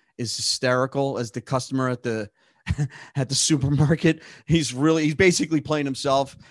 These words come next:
And I know he was in that other A Million Ways to Die in the West. That was that, that Seth MacFarlane, pretty, it, it had its moments, but he's doing comedy in that. But I really enjoyed him as the voice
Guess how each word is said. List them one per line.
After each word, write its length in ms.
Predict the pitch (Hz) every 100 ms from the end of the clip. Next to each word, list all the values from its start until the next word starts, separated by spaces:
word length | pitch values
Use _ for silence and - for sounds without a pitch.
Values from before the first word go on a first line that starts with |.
| _
And 120 | 151
I 40 | 170
know 160 | 226 233
he 80 |
was 180 | 180 147
in 120 | 170 165
that 160 | 147
other 340 | 143 147 151 139
A 100 | 131
Million 400 | 139 147 143 139
Ways 220 | 139 123
to 80 | 120
Die 240 | 131 131
in 80 | 127
the 100 | 117
West. 300 | 123 127 -
That 120 | 127
was 140 | 131
that, 240 | 117 120 - _ _ _ _
that 200 | 113 113 -
Seth 280 | - 127 -
MacFarlane, 640 | 120 - 127 120 117 113 _ 120
pretty, 280 | 160 131 110
it, 140 | 123 127 92 101
it 60 | 135
had 220 | 147 160
its 160 | 127 -
moments, 360 | 131 120 113
but 140 | - 117
he's 200 | 113 - _ _
doing 200 | - 143 123
comedy 340 | 131 131 127
in 60 | 123
that. 180 | 123 -
But 80 |
I 60 | 175
really 320 | 214 277 247
enjoyed 260 | 170 160 165
him 100 | 151
as 120 | 127
the 60 | 123
voice 420 | 135 170 160